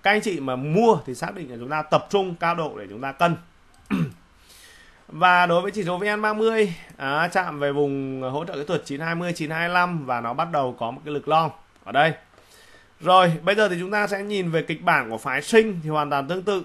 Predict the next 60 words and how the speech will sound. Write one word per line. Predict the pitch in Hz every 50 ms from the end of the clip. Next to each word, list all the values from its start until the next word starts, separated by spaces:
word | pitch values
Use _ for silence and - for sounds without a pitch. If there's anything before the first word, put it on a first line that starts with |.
| - _ - -
chín | - 143 139 160 160
tám | 165 147 160 175 185 196
mươi | 208 208 208 196
đến | 170 160 156
chín | - 165 160 160
chín | 165 175 180 196
mươi, | 208 214 220 214 202 185 160 147 -
vùng | - 139 147 143 139
một | 139
nghìn | 131 135 135 131
điểm | 135 123 104 104
đó | 107 113
là | 143 170 165 143
những | 131 127 123
cái | 131
vùng | 143 160 160 143
kháng | - 127 123 135
cự | 160 165 -
mạnh | 135 143 156 147 - -
của | 110
thị | 110 123 117
trường, | 113 160 156 135 123 113 123
chúng | 131 147
ta | 156
lưu | 160 160 156
ý. | 151 156 170 - - _ _ _ _ - - _ _ _ _ _ _
Và | - 160 170 170
đối | 170 170 170 175
với | 175 180 170
phái | 180 170 185
sinh | 220 226 220
thì | 208 175
chúng | 151 165 165
ta | 196 202 202
cũng | 196 196 180 185 196 185
có | 185 170 160 160 180 208
điểm | 208 190 131 123
test | - 196 208 196
kỹ | 196
thuật | 202 226 190 - - - _ _ _ _ _ _ _ _ _ _ _ _ _ _ _ _ _ -
ở | 139 127
chín | 120 - 147 147 165 190
bốn | 196 175 175 180 202
mươi, | 220 233 233 220 180 - - _ _ _ _ _ _ _
sau | - - 190 190
đó | 175 170
chín | 165 170 165
hai | 180 190 190 196
mươi | 196 208 208 196 180
và | 151 139
sâu | - 175 175 185
hơn | 185 190 190 190 170
thì | 151 -
có | 139
thể | 147 147 113
tính | - 120 131
toán | 131 147 135 151
ở | 175 160
vùng | 127 123 131 123 120
chín | - 123 123 131 147